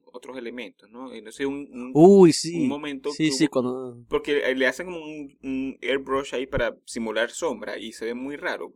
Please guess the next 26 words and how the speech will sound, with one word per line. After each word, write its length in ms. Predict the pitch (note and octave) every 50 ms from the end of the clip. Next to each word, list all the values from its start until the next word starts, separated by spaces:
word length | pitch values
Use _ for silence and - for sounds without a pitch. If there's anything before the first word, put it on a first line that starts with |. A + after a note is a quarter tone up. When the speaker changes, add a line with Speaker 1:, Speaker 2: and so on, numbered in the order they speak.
| _
Speaker 1:
eh, 280 | - A2+ A2 A2 A#2 -
sobre 180 | - - A2+ G#2
todo 160 | - A#2+ C3
cuando 160 | - D3+ C#3+
estaban, 480 | C#3+ - C3 B2 C3 C3 C3 B2+ A#2+ -
hay 120 | A#2+ A#2+
un 60 | A#2+
momento 260 | C3+ C3+ D3 C#3 - C#3+
donde 80 | C#3
estaban 300 | C3+ - B2+ B2+ C3 C3
los 140 | B2+ B2+ B2+
velociraptors 760 | B2+ A#2+ A#2+ A#2 - A2+ - - A#2+ A#2+ - C3 C3 C3 - -
atrapados, 520 | - A2 - A2+ - - A2 A2+ A#2 B2+ B2+
¿no? 120 | B2+ B2+
En 60 | A#2+
esa 160 | A2+ - B2 B2
jaula, 380 | C#3 B2+ A#2 - - - - _ _ _ _ _ _ _
y 120 | - A#2+
no 120 | A#2 A2 C3
eran, 240 | C3 C#3 C#3+ C#3 _ _ _ _ _ _ _ _ _ _
había 220 | - B2 A#2 A#2+ C#3
un 120 | D#3+ F3
momento 320 | F3+ F#3 F3 E3+ E3+ E3+
que 60 | - C#3+
eran 180 | B2+ C#3 D3
prácticos 680 | - - A#2+ A#2 - - B2+ - - - - - -